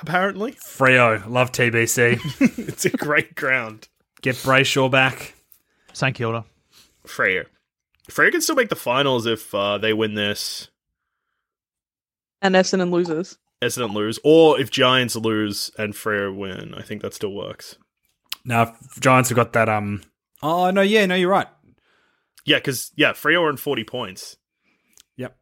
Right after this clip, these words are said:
Speaker 1: Gi-, yeah, if Giants lose, West Coast or Freo can still make the finals. Same if, if Essendon lose.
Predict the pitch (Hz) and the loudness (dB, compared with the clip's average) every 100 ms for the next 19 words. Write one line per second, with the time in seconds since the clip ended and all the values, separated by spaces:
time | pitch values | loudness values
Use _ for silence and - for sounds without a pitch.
0 | - 131 123 127 123 92 117 151 170 226 | -6 -2 -2 -2 -6 -6 -4 2 4 4
1 | 165 120 139 110 101 - 110 123 117 - | 2 0 -2 -2 -6 -10 -4 -2 -2 0
2 | 117 117 - 113 110 - 110 107 95 - | -2 -2 -6 -4 -4 -4 -6 -6 -6 -8
3 | 101 98 101 101 - 113 101 95 95 - | -10 -10 -12 -12 -16 -16 -14 -16 -16 -20
4 | _ _ - 147 147 127 123 123 113 107 | _ _ -2 0 2 -2 0 0 0 -6
5 | - 95 95 - | -14 -16 -20 -20